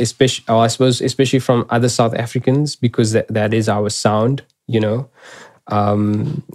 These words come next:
uh, and I've, I've often found that since I sort of had that experience of having sat under Ramon's tutelage,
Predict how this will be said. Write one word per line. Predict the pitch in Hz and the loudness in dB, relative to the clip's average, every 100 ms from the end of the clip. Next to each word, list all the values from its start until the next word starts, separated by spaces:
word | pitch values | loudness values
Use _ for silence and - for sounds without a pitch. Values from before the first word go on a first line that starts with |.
| - - _ - | -14 -16 _ -4
uh, | 107 107 58 55 - | -2 0 0 -2 -2
and | 113 117 | 0 0
I've, | 117 113 - - | 0 -4 -10 -6
I've | 110 117 - 117 | -2 -2 -2 -2
often | 123 147 135 | 2 2 4
found | 131 120 113 | 2 4 4
that | 110 | 2
since | - 123 | 0 0
I | 117 | 0
sort | - 120 | 0 0
of | 107 | 0
had | 110 | 0
that | 117 | 0
experience | 117 - - 123 113 | 0 -2 2 2 4
of | 107 101 - | 0 -4 -6
having | 107 110 107 104 - _ _ _ _ _ - | -2 0 -2 -4 -12 _ _ _ _ _ -14
sat | - - 131 - | -4 0 0 2
under | 123 117 113 107 - - _ _ - | 2 4 4 0 -6 -16 _ _ 0
Ramon's | 117 110 107 113 | 2 4 2 2
tutelage, | 135 123 110 104 104 - | 2 4 2 0 -4 -10